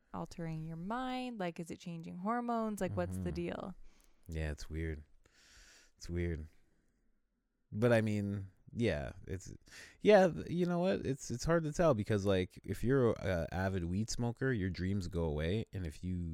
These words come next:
Speaker 2: like, stop smoking weed, they come back like crazy. And when you stop smoking weed, there is hormonal changes.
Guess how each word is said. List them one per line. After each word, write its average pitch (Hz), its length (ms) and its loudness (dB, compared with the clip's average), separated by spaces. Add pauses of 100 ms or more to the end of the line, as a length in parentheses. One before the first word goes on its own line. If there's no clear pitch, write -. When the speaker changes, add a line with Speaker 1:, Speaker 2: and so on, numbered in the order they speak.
(100)
Speaker 2:
like, 73 300 -6
stop 80 280 -2
smoking 76 380 -6
weed, 90 220 -2
they 78 100 -4
come 82 260 -8
back 80 360 -4 (960)
like 73 180 -6
crazy. 95 500 0
And 76 300 -6
when 85 200 -4
you 90 80 -4
stop 85 320 -2
smoking 76 360 -6
weed, 90 320 -4 (500)
there 87 180 -2
is 98 180 -2 (120)
hormonal 82 580 0
changes. 78 640 -6